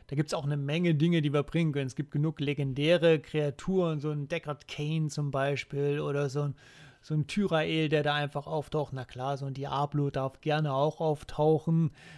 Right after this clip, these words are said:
Äh, und warum das natürlich unbedingt gemacht werden muss, es gibt natürlich auch den Ormus, der in Diablo auftaucht. Äh, insofern die perfekte Chance, einen Ormus zu drucken.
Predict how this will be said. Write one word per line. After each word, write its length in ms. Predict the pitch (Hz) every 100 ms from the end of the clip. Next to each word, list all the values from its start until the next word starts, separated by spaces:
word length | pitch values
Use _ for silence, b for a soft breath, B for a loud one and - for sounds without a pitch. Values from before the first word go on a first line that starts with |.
| 104
Äh, 260 | - 139 139 -
und 260 | 196 180 151
warum 240 | 147 170
das 160 | 175 156
natürlich 340 | 147 147 - _
unbedingt 520 | 202 214 208 180 202
gemacht 360 | - 151 160 -
werden 260 | 156 139 135
muss, 240 | 156 151
es 140 | 143
gibt 200 | - 165
natürlich 300 | 151 135 139
auch 120 | 139 -
den 140 | 135
Ormus, 420 | 180 160 139 123
der 260 | - 131 135
in 200 | 127 131
Diablo 440 | 131 127 123 131
auftaucht. 540 | 135 131 - 147 160 - B B 156 B -
Äh, 140 | 139
insofern 680 | 143 147 156 151 147 156 170 _ -
die 100 | 156
perfekte 600 | 139 143 - 180 - 175
Chance, 360 | 156 170 170
einen 140 | 151 151
Ormus 460 | 165 190 185 -
zu 100 | 156
drucken. 400 | 143 147 135 135